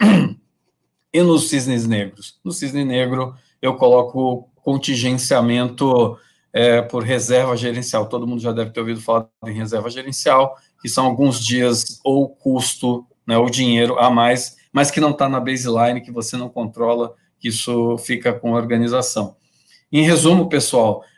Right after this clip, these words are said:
análise quantitativa de risco serve pra, é, tirar a subjetividade, dimensionar, é, as contingências, tá?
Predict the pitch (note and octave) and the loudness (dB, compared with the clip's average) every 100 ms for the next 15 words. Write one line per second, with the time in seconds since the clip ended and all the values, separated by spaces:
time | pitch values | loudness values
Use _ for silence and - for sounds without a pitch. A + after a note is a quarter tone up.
0 | _ B2 D3 E3 D#3+ - E3+ E3+ D#3+ C#3+ | _ 2 2 2 0 0 0 -2 -2 -4
1 | - C3+ C#3+ D3 C3 C#3 - - C#3 C3+ | -2 -4 -4 -4 -4 -6 -10 -4 0 0
2 | C#3 C3 C3 B2 A#2+ - - _ _ _ | -2 -4 2 4 4 2 -6 _ _ _
3 | _ A#2 A#2 - F3 D#3 D#3 D3+ D3+ D3+ | _ -4 -2 0 2 2 0 -4 -6 -4
4 | C#3+ C#3+ B2+ C3 C3 A#2+ C#3+ F3+ F3 F3 | -6 -4 -2 -2 -4 -6 -2 -2 0 -2
5 | - E3+ C3+ C3 C3+ C#3 C#3+ - _ _ | -2 -2 -2 -2 0 -2 -2 -10 _ _
6 | _ _ _ B2+ B2 B2 A#2+ A#2 A2+ A2+ | _ _ _ 0 2 4 4 4 4 2
7 | A2+ A2+ - B2+ A#2 B2+ A#2+ C3 A#2+ G#2+ | 0 -4 -6 -6 -4 -6 -6 -6 -4 -4
8 | - - - - _ _ _ _ _ - | -6 -14 -18 -20 _ _ _ _ _ -8
9 | A2 A2 | -6 -6